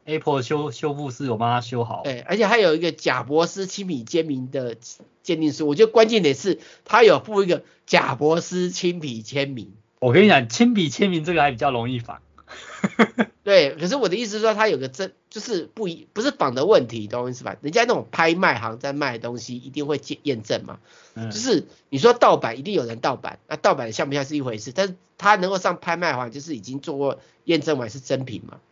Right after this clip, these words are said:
Speaker 1: 嗯。
Speaker 2: 就我们就不要想那些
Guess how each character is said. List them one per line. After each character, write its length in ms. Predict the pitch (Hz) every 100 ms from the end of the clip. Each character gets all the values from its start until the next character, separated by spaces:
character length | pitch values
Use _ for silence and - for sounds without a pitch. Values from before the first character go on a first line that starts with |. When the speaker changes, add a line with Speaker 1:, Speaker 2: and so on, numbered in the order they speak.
| _ _ _ _ _ _ _ _ _ _ _
Speaker 1:
嗯。 240 | 117 110 98 _ _ _ -
Speaker 2:
就 140 | 185
我 120 | 175
们 180 | 160 180
就 140 | 220
不 100 | 226
要 100 | 196
想 220 | 196 143 123
那 100 | 147
些 300 | 156 156